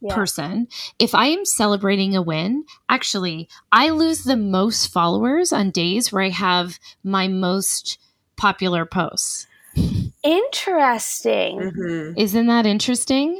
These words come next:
Speaker 2: And it's because, number one,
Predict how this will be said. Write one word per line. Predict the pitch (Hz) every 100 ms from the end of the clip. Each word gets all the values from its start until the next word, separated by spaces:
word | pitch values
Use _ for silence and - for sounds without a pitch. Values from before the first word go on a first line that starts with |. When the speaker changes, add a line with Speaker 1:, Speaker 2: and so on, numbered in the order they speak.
| -
Speaker 2:
And | 233 240
it's | 254 -
because, | 262 - 330 359 247 220 247 254 - - - - - _ _ _ _ -
number | 285 311 339
one, | 247 233 247 311